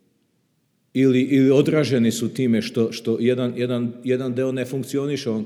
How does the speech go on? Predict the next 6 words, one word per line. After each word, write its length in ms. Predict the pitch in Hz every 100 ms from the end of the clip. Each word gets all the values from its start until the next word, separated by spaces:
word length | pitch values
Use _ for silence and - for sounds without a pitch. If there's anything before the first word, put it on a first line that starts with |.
| -
onako 360 | 113 113 113
kako 220 | - 107 -
treba. 340 | 131 - - - _ _ _ _ _ _ _ _ _
I 160 | 117 113
tako 400 | 147 143 139 139
i, 300 | 123 107 -